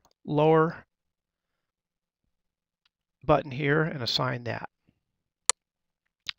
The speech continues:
Click OK. Our last button assignment is our hat switch. So we're looking, we see our v-,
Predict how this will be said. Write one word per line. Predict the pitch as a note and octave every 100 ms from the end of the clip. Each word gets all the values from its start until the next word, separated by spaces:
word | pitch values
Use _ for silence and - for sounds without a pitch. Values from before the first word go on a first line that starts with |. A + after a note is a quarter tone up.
| -
Click | C#3 C3+
OK. | B2 E3 G#3 B2+ _ _ _ _ _ _ _ _ _
Our | D3+
last | D#3+ G3 -
button | D3+ D#3 C#3
assignment | B2+ - B2+ B2 C3 C#3
is | C3+
our | C3
hat | B2+ F3 D#3+ -
switch. | - - - - - - _ _ _ _ -
So | - C#3+ B2+ B2
we're | B2+
looking, | B2+ D3 - E3 C#3+
we | B2+
see | A2+ - C#3
our | B2+
v-, | A#2+